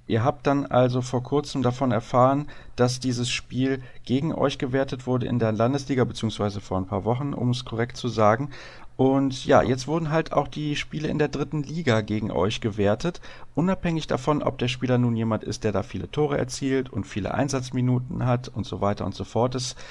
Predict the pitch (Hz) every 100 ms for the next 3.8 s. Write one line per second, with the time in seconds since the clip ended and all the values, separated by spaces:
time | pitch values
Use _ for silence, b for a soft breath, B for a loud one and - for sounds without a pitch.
0 | B - - 131 117 104 107 117 110 113
1 | 127 123 113 120 123 120 - - 101 -
2 | 110 120 123 139 117 117 - 110 - 101
3 | - 101 104 107 92 95 110 165